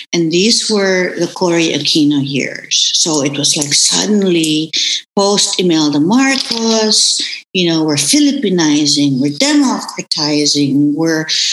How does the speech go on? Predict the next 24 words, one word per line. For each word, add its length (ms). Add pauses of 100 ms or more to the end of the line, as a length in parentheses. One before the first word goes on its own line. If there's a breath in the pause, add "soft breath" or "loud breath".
(160 loud breath)
we're, 480 (160)
you 300
know, 100
going 440
into 240
ethnicity, 1080 (120)
you 180
know, 340 (360 loud breath)
we're 160
going 480
to 100
do 260
outreach, 560
which 160
was 140
great. 640 (420)
But 540
it 180
was 240
almost 840
like 560
the 160
narrative 760
was 760